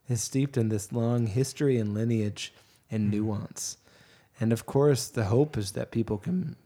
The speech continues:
Speaker 1: be more loving, be more incorporative. But are
Speaker 2: Mm-hmm.
Speaker 1: we willing to enter into the story rather than just cast some sort of assumption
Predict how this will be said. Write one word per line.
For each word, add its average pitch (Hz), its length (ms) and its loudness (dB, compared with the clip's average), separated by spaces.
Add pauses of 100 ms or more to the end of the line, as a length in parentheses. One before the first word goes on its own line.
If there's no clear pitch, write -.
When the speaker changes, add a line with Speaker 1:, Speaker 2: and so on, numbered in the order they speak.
Speaker 1:
be 131 160 6
more 107 260 6
loving, 95 440 -2
be 110 160 2
more 104 260 2
incorporative. 98 680 -4 (440)
But 113 140 4
are 110 60 8
Speaker 2:
Mm-hmm. 107 80 4
Speaker 1:
we 113 80 8
willing 127 420 6 (120)
to 104 240 0
enter 107 540 0
into 113 300 0
the 104 100 -6
story 135 560 0
rather 110 400 2
than 104 240 2
just 104 400 -6
cast 110 320 -4
some 110 240 -2
sort 110 240 -2
of 104 100 -6
assumption 110 640 -4